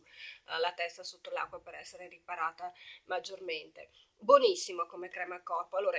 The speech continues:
in ta-, come lozione corpo dopo sole, intanto la profumazione è paradisiaca come tutti i loro prodotti. Questa è una profumazione agrumata di tra arancio e mandarino, buonissima. La consistenza era fluida al punto giusto, eh, si spalmava,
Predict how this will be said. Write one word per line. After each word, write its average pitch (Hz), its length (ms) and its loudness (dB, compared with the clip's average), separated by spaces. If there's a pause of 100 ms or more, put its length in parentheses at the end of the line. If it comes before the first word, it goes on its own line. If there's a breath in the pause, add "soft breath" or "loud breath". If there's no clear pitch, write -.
in 202 180 -10
ta-, 196 100 -4
come 196 220 -8
lozione 196 440 -6
corpo 180 500 0
dopo 185 280 -4
sole, 165 320 -4 (480 soft breath)
intanto 202 420 6
la 269 100 4
profumazione 190 640 -12
è 196 40 -18
paradisiaca 180 680 -6
come - 240 -12
tutti - 260 -16
i 370 40 -6
loro 175 220 2
prodotti. 175 540 -2
Questa - 240 -12
è - 20 -8
una 180 100 -8
profumazione 180 560 -8
agrumata 180 720 -6
di 185 220 -16
tra 175 300 0
arancio 180 520 0
e 196 40 -12
mandarino, 180 720 -12
buonissima. 180 760 -4 (580 loud breath)
La 233 240 12
consistenza 196 1040 -4
era 180 300 -2
fluida 185 680 2
al 233 160 4
punto 180 400 -20
giusto, 233 720 6 (300 loud breath)
eh, 190 220 0
si - 240 -4
spalmava, 190 540 -4